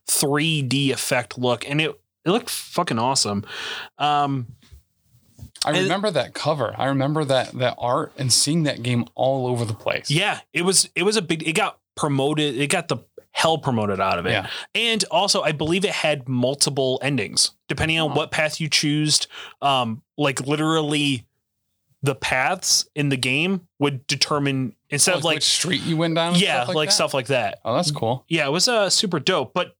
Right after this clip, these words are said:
Speaker 1: Tim, it's going up against, might actually be the cult classic
Speaker 2: Yeah.
Speaker 1: of cult classics. It's Thrill Kill. Why is it a cult classic of the cult classics?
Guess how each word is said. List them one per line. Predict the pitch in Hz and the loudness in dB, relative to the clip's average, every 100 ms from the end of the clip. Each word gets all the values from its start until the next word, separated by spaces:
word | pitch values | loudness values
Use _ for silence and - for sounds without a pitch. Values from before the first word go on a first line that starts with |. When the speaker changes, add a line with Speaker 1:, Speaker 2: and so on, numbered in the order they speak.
| _ | _
Speaker 1:
Tim, | 196 151 110 110 _ _ _ _ _ _ | 0 0 -4 -12 _ _ _ _ _ _
it's | 233 370 403 | -2 0 0
going | 170 247 240 208 | 2 2 2 2
up | 202 | 0
against, | 185 165 170 170 - _ - - - - - - | 0 0 0 0 -2 _ -18 -10 -10 -10 -12 0
might | 175 330 285 | 2 2 2
actually | 214 - 233 233 | 0 0 2 2
be | 170 208 214 180 | 0 0 2 2
the | 151 202 175 | 2 0 0
cult | - - 220 - - | -2 2 0 0 -4
classic | - 165 214 - 117 - - - _ _ | 0 0 2 0 0 -4 -12 -14 _ _
Speaker 2:
Yeah. | 110 101 _ | -4 -4 _
Speaker 1:
of | 160 - | -2 0
cult | 196 185 | 0 0
classics. | - 175 202 - 117 - | 0 0 2 0 -2 -4
It's | 165 - | 0 0
Thrill | - 151 233 285 | 0 0 0 0
Kill. | - 110 - - - - - - _ _ _ | -2 -2 -4 -8 -10 -10 -12 -16 _ _ _
Why | 147 139 240 | -2 0 2
is | 294 | 2
it | 294 | 0
a | 262 | 0
cult | 247 226 | -2 0
classic | 240 214 220 | 0 2 0
of | |
the | 196 | 0
cult | 185 202 | 0 0
classics? | 190 185 226 - | 0 0 0 -2